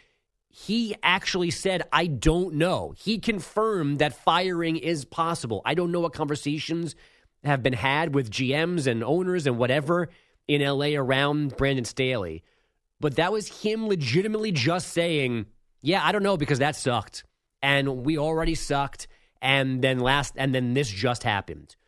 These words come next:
Forty-two nothing and sixty-three twenty-one. And I cannot believe, I read it first, and this is where D-Cell and I,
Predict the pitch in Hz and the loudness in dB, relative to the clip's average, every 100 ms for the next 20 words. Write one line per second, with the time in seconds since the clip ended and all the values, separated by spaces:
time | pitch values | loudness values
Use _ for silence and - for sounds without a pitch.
0 | _ - - 156 156 156 - 147 131 - | _ -18 -4 -2 0 0 0 0 0 0
1 | 123 107 - _ _ - 120 110 143 135 | -2 -4 -8 _ _ -4 -4 -4 -4 -4
2 | 139 120 117 120 117 113 101 92 82 71 | -4 -4 -4 -4 -4 -4 -4 -6 -10 -14
3 | _ _ _ _ _ _ _ 160 180 - | _ _ _ _ _ _ _ -2 -2 -4
4 | - 196 202 185 180 160 127 143 135 156 | -8 -6 -4 -4 -4 -4 -2 -2 -2 -2
5 | 208 180 - 165 117 - - - _ _ | -2 -4 -4 -2 -2 -6 -12 -20 _ _
6 | _ _ _ _ - 131 151 185 156 151 | _ _ _ _ -4 -2 0 -2 -2 0
7 | 147 139 117 123 135 117 107 101 98 92 | 0 -2 -2 -4 -2 0 0 0 0 -4